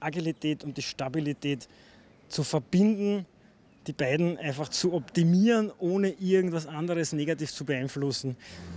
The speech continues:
In der neuen Z X zehn R ist so viel drinnen, dass es Kawasaki teilweise gar nicht an die große Glocke hängt, beispielsweise auch Wheelie Control und Slide Control. Das Ganze soll auch viel besser funktionieren als bei der Konkurrenz. Man hat uns da ein paar geheime Charts gezeigt,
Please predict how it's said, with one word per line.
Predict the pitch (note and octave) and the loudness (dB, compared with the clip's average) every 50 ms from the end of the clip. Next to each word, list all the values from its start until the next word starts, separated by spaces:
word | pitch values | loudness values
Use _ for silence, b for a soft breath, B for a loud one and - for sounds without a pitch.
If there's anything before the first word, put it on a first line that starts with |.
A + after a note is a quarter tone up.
| B B B - - - - - - | B B B -10 -10 -10 -6 0 4
In | G3+ | 6
der | G3+ A3+ | 8 8
neuen | G#3+ G3+ G#3+ A#3 - | 8 8 6 6 6
Z | A3+ A#3 G#3+ | 6 4 4
X | B3+ A3 - - - | 4 0 0 0 2
zehn | A3+ B3 A#3+ | 2 4 6
R | G#3+ G#3+ A#3+ | 6 6 6
ist | A3+ - | 6 4
so | B3 A3 | 2 2
viel | G3 B3 A#3 | 0 2 4
drinnen, | A3+ A3 A3 A3+ B3 B3+ A#3+ | 6 6 6 6 6 6 6
dass | A#3 A3 F#3+ | 4 2 2
es | A#3 G3+ | 2 0
Kawasaki | - G#3 G#3+ A3 G#3+ - F#3+ G3+ - - | 2 2 4 4 4 4 4 2 2 2
teilweise | - G#3 F#3+ G3 A3 G3+ A3 | 2 2 4 4 4 2 2
gar | A3 G3 G3+ | 4 4 4
nicht | A3 G3+ A3+ | 2 2 0
an | A#3 | -2
die | - - | 0 2
große | - G3 G3+ G#3 - - D3+ | 4 4 4 4 4 0 0
Glocke | D3+ E3 F3+ F#3 F#3 - B3+ | 2 4 4 4 6 6 6
hängt, | G#3+ G3 A3 B3 - E3 E3 | 6 6 4 2 0 0 0
beispielsweise | F3 E3+ F#3+ F3 - A#3+ A#3+ - - G3 G3 G#3 G3+ G#3 A#3+ G#3+ | 2 2 2 2 0 -2 -2 0 2 4 6 6 6 6 4 4
auch | G#3 F#3 F#3 | 4 4 2
Wheelie | G3 G#3 A3 B3+ A#3+ | 0 0 0 0 0
Control | - G#3+ A3+ G#3+ - - G3+ G3+ G#3+ A3 | 0 0 -2 0 2 4 6 6 6 6
und | A3 G#3+ - | 4 2 0
Slide | - - F3+ F3+ D#3+ D#3+ F#3+ G3+ - - | -4 -2 0 0 2 2 2 0 0 -2
Control. | - A3 A#3 G#3+ E3 E3+ F#3 F#3+ G3 A3+ C4 D4+ D#4 - B B B B B B B B B B - | 0 0 0 2 2 2 4 6 8 8 6 6 4 0 B B B B B B B B B B -2
Das | G3 G3+ - | 0 0 2
Ganze | - G3 F3 F#3+ A3 - - A#3+ B3 A#3 A#3+ A#3+ - - - - - - | 4 4 4 4 4 0 2 4 4 6 4 2 0 -2 -10 -18 -14 -10
soll | - - - - G3+ A3 A3+ | -6 -4 2 4 6 6 6
auch | A3+ A3 - | 6 4 2
viel | - - - - A3 A#3 A3 | 0 -6 -4 -2 -2 0 2
besser | G#3+ G3 F3+ - G#3+ | 2 2 2 2 0
funktionieren | F3 G#3 G#3+ F3 C#3+ - G3 G3+ G3+ G#3 G#3+ - | 0 -2 -2 -2 0 0 2 2 4 2 2 0
als | - E3 D#3 D#3+ F3 F#3+ E3+ - - | -2 -4 0 2 2 2 0 -2 -2
bei | - E3 D#3+ | 0 0 2
der | D#3+ E3 D#3 | 2 0 -2
Konkurrenz. | - - D#3+ D#3 D3 - D#3 C#3+ C3+ C3+ C3+ C#3+ F#3+ B3 C#4+ D#4 - - - - - - E3 | -2 -2 -2 -2 -2 0 0 0 0 0 0 2 2 2 2 2 0 -2 -2 -2 -2 -4 -2
Man | D#3 | 0
hat | D3 D#3+ E3+ | 0 2 2
uns | F3+ D#3 - | 0 -2 -2
da | - F3 D#3 | 0 2 2
ein | D3+ D#3 D3+ | 2 2 0
paar | C3+ D3+ D3 | 0 -2 -2
geheime | C3+ D#3 D3+ C3 B2+ C3+ C#3 D3 D#3+ D#3 | -2 -2 -4 -2 -2 -4 -2 -2 -2 -4
Charts | - - - C3 B2+ D3 D3 - - | -4 -4 -4 -2 -2 -2 -4 -6 -6
gezeigt, | - E3 - - D#3 D#3 F3+ A#3 A#3 - - - - | -6 -6 -4 0 2 4 4 4 2 -2 -12 -14 -14